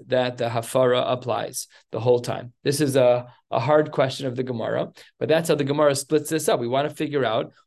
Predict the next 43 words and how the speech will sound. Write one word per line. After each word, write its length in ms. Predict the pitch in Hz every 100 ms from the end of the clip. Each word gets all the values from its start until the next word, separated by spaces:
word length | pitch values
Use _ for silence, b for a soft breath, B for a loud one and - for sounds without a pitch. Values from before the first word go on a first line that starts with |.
| -
what 120 | 151
happens 360 | 156 165 170 143
if 100 | 135
you 100 | 147
say 160 | 147
Mufar 320 | 143 151 147 131
Lichi 240 | 135 151
Lamachar, 460 | 160 202 190 - -
and 140 | 117
those 180 | 120 131
are 60 | 131
the 100 | 123
two, 200 | - 131 131
two 160 | - 135
different 260 | 127 143
options. 440 | 202 - - - - _ B B B
And 120 | -
the 60 | 127
Gemara 320 | 123 143 151
splits 320 | 147 151 147
it 140 | 160 165
a 100 | 151
third 280 | - 180 175
time, 300 | 165 - - _ b b b
five 260 | - 151 156
lines 240 | 165 156
down 240 | 135 147 131
on 80 | 120
Ayin 280 | 127 135
Amud 180 | 127 120
Aleph. 280 | 120 113 - _ b b b -
Be'im 240 | 196 240
Tim 160 | 240 208
Salomar 480 | 180 165 190 160 139
Afilu 280 | 180 160
Hachi. 320 | 147 190 139 -
If 180 | 196 202
you 80 | 214
want 160 | 175
to 60 | 147
say, 320 | - 180 156
in 100 | 127
fact, 460 | - 170 131 135